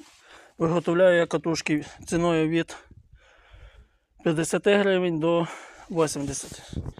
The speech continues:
Ну, якщо потрібна більша катушка, чим оця,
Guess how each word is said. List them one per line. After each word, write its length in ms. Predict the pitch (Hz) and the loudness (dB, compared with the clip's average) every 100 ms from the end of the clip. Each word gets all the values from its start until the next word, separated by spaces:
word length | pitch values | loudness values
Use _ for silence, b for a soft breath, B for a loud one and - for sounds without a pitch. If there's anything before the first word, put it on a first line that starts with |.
| B B B B - | B B B B -4
Ну, 140 | 247 240 | 2 4
якщо 280 | 185 - 170 | 4 2 -2
потрібна 560 | 185 175 185 175 170 | -2 -2 0 0 -2
більша 440 | 165 208 208 - 180 | -2 -2 -2 -2 -6
катушка, 500 | 175 190 180 - 170 | -4 -2 -2 -2 -4
чим 180 | 175 - B B B B B B B B _ | -4 -6 B B B B B B B B _
оця, 440 | 185 165 196 190 | -4 2 4 2